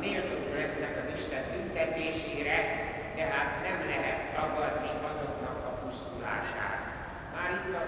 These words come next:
földön terméketlen az életük, és utána az örök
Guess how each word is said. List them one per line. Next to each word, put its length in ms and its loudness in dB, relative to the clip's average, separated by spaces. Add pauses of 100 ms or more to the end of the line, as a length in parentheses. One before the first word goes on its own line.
(100)
földön 600 4
terméketlen 960 2
az 80 -2 (160)
életük, 500 2 (180)
és 80 -4 (200)
utána 340 0 (140)
az 100 -4 (100)
örök 260 0